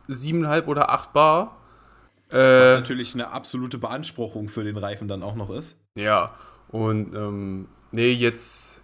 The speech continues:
Speaker 1: jetzt bin ich, dadurch, dass ich jetzt auch achtundzwanziger
Speaker 2: Ja.
Speaker 1: Reifen fahre, wesentlich niedriger. Also hinten habe ich immer sechs, vorne habe ich fünf. Und der Komfort ist halt, das sind Welten, ne? Ich
Speaker 2: Ja,
Speaker 1: hatte ja
Speaker 2: auf jeden
Speaker 1: auch,
Speaker 2: Fall.
Speaker 1: auch auf meinem, äh, auf meinem Aero-Rad hatte ich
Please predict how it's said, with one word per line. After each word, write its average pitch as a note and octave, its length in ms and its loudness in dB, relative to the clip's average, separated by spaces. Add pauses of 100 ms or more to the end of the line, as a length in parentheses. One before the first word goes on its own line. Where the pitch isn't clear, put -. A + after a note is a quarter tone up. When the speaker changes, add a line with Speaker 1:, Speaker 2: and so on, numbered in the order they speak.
Speaker 1:
jetzt A#2 220 -10
bin B2 140 -2
ich, A2+ 140 -6
dadurch, A2 260 -2
dass G#2+ 180 -8
ich - 80 -12
jetzt G#2 180 -10
auch - 80 -12
achtundzwanziger A#2 560 -4
Speaker 2:
Ja. G#2+ 60 2
Speaker 1:
Reifen A#2 240 -2
fahre, A2 640 0
wesentlich A2+ 420 -4
niedriger. B2 460 -4
Also G#2+ 180 -4
hinten B2+ 300 -6
habe A2+ 160 -4
ich G2+ 80 -14
immer F#2+ 180 -10
sechs, A#2 300 -8
vorne - 480 -6
habe G2+ 160 -4
ich F#2 100 -16
fünf. C#3+ 280 -6 (320)
Und G2+ 140 -6
der G#2+ 80 -2
Komfort G#2 420 0
ist G#2 100 -4
halt, F#2+ 460 -4
das - 180 -8
sind F#2+ 180 -10
Welten, F2+ 360 -10
ne? - 100 -14 (540)
Ich A#2 120 -4
Speaker 2:
Ja, A#2+ 60 6
Speaker 1:
hatte A#2+ 160 4
ja A2 140 8
Speaker 2:
auf G#2 180 2
jeden G2+ 240 -8
Speaker 1:
auch, G#2 80 -6
Speaker 2:
Fall. G#2 120 -10
Speaker 1:
auch - 80 -16 (120)
auf G#2+ 180 -6
meinem, G#2 360 0
äh, F#2 220 -2
auf F2+ 160 -6
meinem F#2+ 180 -6
Aero-Rad G2+ 500 -4
hatte G#2 180 -10
ich F#2+ 140 -14